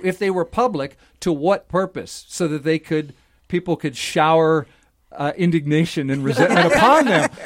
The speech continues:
But it would feel good if you feel indignation and resentment.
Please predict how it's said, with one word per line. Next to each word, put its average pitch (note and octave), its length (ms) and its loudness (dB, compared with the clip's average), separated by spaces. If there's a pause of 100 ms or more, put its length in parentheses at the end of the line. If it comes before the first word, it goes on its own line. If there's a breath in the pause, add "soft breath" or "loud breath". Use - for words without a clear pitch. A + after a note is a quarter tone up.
(180)
But G#3 160 4
it G3+ 40 2
would E3 180 -2
feel D4 320 2
good A3+ 320 4
if G#3+ 180 0
you F3+ 180 0
feel F#3+ 480 -2
indignation F#3 680 0
and E3+ 140 -6
resentment. A#3+ 640 -4